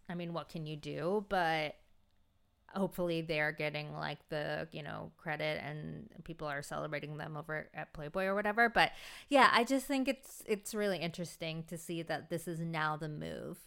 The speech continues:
you know? It's like, if you're not starting your own brand, you are now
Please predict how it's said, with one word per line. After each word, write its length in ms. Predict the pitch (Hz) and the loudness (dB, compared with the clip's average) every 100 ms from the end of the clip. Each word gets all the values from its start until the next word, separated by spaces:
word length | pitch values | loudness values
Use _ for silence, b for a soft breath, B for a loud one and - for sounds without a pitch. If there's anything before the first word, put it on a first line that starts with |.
| - - | -20 -10
you 140 | 185 | -6
know? 300 | 165 151 160 - | -2 0 -2 -2
It's 160 | 196 | 2
like, 140 | 196 - | 2 2
if 160 | 185 | 0
you're 160 | 196 196 | 0 2
not 400 | 190 185 185 190 - b - | 4 6 8 6 0 b -16
starting 380 | - 180 170 165 | 0 4 4 2
your 140 | 156 | 0
own 280 | 185 214 220 | 2 4 4
brand, 440 | 160 147 151 175 - - _ _ - | 4 2 0 -6 -10 -20 _ _ -4
you 160 | 175 | 2
are 120 | 175 160 | 4 4
now 540 | 160 156 156 165 160 | 4 4 4 2 -2